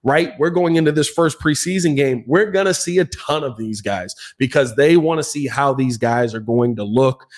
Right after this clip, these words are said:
And then you'll see, you know, I, I think you'll probably see a good quarter of Gervon Dexter to Zach Pickens, um,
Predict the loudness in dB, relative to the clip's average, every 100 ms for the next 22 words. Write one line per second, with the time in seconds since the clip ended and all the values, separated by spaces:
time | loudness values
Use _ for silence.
0 | -6 -2 2 2 2 0 -2 -4 0 2
1 | 2 2 0 0 0 -2 -2 -2 0 0
2 | 0 -2 -4 -4 -2 -2 -6 _ _ -2
3 | 0 2 2 0 -8 -2 2 4 4 0
4 | -2 -2 2 4 2 0 -2 0 0 0
5 | 0 -2 -2 -2 -2 0 0 -2 -2 -2
6 | -2 -8 -10 -16 -20 _ _ -2 2 2
7 | 2 0 -2 -4